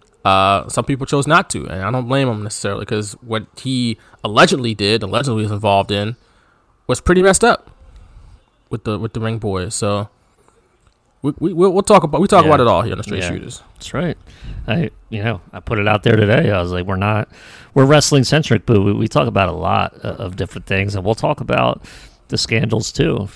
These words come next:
Speaker 2: you know, especially when they're
Speaker 1: Yeah.
Speaker 2: pertinent." And that's a big topic today. Um, you know, he, he lost his life, but, you know, people did the same thing, uh,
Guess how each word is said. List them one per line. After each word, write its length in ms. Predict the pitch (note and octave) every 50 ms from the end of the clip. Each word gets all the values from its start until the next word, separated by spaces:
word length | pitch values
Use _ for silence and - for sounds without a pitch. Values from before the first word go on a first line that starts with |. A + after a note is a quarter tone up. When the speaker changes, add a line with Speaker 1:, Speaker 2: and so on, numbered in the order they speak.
| - -
Speaker 2:
you 100 | - A2+
know, 120 | G#2 G2+
especially 400 | F#2+ - - - G#2+ - - G#2+
when 100 | G#2+ G#2 G2+
they're 120 | G2 F2+
Speaker 1:
Yeah. 140 | - F2+ G#2
Speaker 2:
pertinent." 380 | - - A#2+ G#2+ G2 - - G#2
And 260 | G2+ F#2 F#2 F#2 F2+ - - - - - - -
that's 180 | - - -
a 60 | A#2+
big 340 | G2+ A2 G#2+ A2 A2 G2+ F#2+ - - - - - - -
topic 340 | - - G2 G#2 - G#2 -
today. 500 | - - F2+ F2 F#2+ B2 C#3+ G#2+ E2+ D#2 - - - _ -
Um, 400 | G2 F2 E2+ E2+ E2+ E2 E2 - - - _
you 80 | - -
know, 260 | F#2 F2+ F#2 F#2 F2+ F2+ - _ _ _ _ -
he, 180 | - - G#2+ G#2 -
he 140 | G2+ G2+
lost 300 | G2 F2+ F2 F2+ - -
his 100 | - D#2+
life, 300 | E2+ E2+ G2 B2+ B2+ - -
but, 220 | - F2+ F2+ - - - - - - - - - - - _ _ _ _ -
you 60 | G2
know, 100 | G2+ G2
people 300 | - - C#3+ - D3+ D3
did 160 | - C#3+ -
the 60 | - -
same 260 | - - B2+ A#2+ A#2
thing, 320 | - D3+ D3+ D#3 D3 B2
uh, 260 | A2+ A2+ A2+ A#2+ A#2